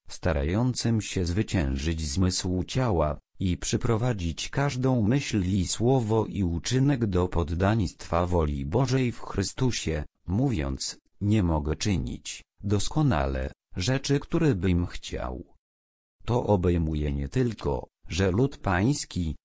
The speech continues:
nowe stworzenie w Chrystusie,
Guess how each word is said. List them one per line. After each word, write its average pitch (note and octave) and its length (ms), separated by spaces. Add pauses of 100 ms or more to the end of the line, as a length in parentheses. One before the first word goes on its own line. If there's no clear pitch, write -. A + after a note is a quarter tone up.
(120)
nowe A2 420
stworzenie F#2 720
w - 60
Chrystusie, F#2 840